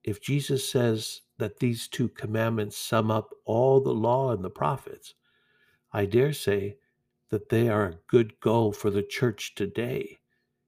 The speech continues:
The church today needs to, to really focus upon this. Loving God and neighbor are the essence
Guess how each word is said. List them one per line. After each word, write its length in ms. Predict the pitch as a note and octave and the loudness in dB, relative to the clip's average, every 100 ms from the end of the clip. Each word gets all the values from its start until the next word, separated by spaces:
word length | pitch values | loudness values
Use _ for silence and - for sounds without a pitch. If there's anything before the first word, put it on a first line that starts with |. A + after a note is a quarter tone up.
| _ _ _ _ _ - | _ _ _ _ _ -6
The 100 | - | -6
church 640 | - - C3+ C3+ - - | -6 4 6 6 0 -8
today 600 | A#2 G#2+ B2+ C#3+ C#3+ F#2+ | -8 -2 0 2 0 -4
needs 560 | G2+ A#2+ D3+ D3+ C#3+ - | -4 0 0 0 -4 -6
to, 260 | A2 G2+ - - _ | -4 -4 -6 -20 _
to 140 | - G2 | 0 2
really 600 | G2 C3+ G3 F3+ A2 F#2+ | 2 2 4 4 0 -6
focus 720 | - - F3+ G#3+ - G2 - | -10 -2 4 4 4 -4 -4
upon 440 | G2+ F2+ F2 E2+ | -6 -6 -6 -8
this. 440 | D#2+ D#2 - - - _ _ _ _ _ _ _ _ _ _ _ _ - | -10 -12 -12 -12 -14 _ _ _ _ _ _ _ _ _ _ _ _ 0
Loving 440 | B2 D3+ E3+ D#3+ | 2 4 2 2
God 420 | B2+ A#2+ B2 C#3+ | 0 2 0 -2
and 320 | G3+ A2+ G#2+ | -4 -4 -2
neighbor 580 | G#2+ A2+ A2 - - - _ _ - | -2 -2 -2 -6 -12 -16 _ _ -4
are 160 | G#2+ G#2 | 0 0
the 260 | A2+ - _ | -2 -6 _
essence 540 | C3 C3+ - - - | -2 0 -2 -6 -8